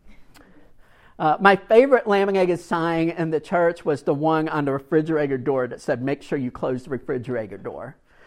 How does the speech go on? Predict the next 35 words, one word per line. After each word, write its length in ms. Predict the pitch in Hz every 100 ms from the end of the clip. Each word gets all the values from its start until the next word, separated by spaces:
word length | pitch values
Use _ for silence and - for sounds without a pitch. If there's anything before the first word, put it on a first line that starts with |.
| - -
And 120 | 160
here's 240 | 208 196
why. 420 | 170 175 147 95 143 _ _ _ - -
If 80 |
the 100 | 165
refrigerator 600 | 180 180 214 202 226 214
door 200 | 196 196
is 140 | 190 -
open, 460 | 175 208 - 240 - - - - - - -
you 80 | 381
can't 240 | 427 294
see 160 | - 294
the 80 | 220
sign. 580 | - 269 190 113 139 -
<laughs> 60 | - - - - - - - -
The 100 | 392
refrigerator 600 | 285 254 208 359 208 196
door 200 | 185 175
has 220 | 190 -
to 80 | 214
be 80 | 302
closed 480 | - 196 180 139
to 120 | 180 147 - -
read 240 | 180 185
the 100 | 160
sign 320 | 156 165 165 147
that 120 | -
says, 220 | 156 127
"Make 180 | 151 143
sure 160 | -
you 120 | 131 131
close 320 | - 147 139
the 80 | 151
refrigerator 640 | 127 156 139 127 104 104
door." 340 | 95 101 -